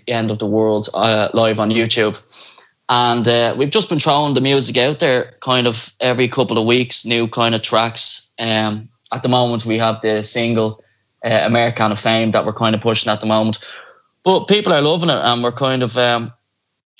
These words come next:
we kind of work mostly from Instagram, and we're noticing that we're getting a lot of fans, new fans every kind of day, kind of building and, uh, messaging us and just kind of loving the music. And it's pretty good. I don't know. It's kind of, we thought that this year would kind of be slow for us, but it's kind of, uh,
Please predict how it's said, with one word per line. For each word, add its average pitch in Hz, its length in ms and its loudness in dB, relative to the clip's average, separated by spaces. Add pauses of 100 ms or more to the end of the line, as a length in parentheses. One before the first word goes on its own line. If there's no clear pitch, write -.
(360)
we 135 120 -4
kind 139 240 2
of 123 60 0
work 127 220 0
mostly 123 300 0
from 117 200 0
Instagram, 120 460 -2
and 117 120 0
we're 117 80 0
noticing 117 420 0
that 113 160 -2
we're 110 80 0
getting 110 240 0
a 117 40 2
lot 110 160 2
of 98 80 -6
fans, 117 580 -2
new 123 180 -4
fans 117 380 0
every 117 160 0
kind 113 220 -2
of 101 60 -2
day, 113 240 2
kind 113 220 -2
of 107 60 -4
building 113 260 0
and, 110 200 -2 (600)
uh, 113 300 2
messaging 123 600 0
us - 380 0
and 117 360 -2
just - 220 -2
kind 127 180 0
of 120 80 -2
loving 131 240 0
the 113 40 0
music. 123 400 2
And 113 120 -4 (720)
it's - 160 -12
pretty 208 260 -4
good. 165 240 2
I 123 160 2
don't 165 180 2
know. 180 140 2
It's 127 120 -4
kind 165 220 2
of, 131 160 -6 (640)
we 160 120 2
thought 160 280 2
that 139 180 0
this 151 220 0
year 143 140 2
would 117 160 -2
kind 131 180 0
of 107 60 0
be 117 80 0
slow 127 280 0
for 127 140 -6
us, 110 140 -4
but 110 100 -8
it's - 140 -8
kind 139 200 -2
of, 110 160 -4
uh, 110 340 0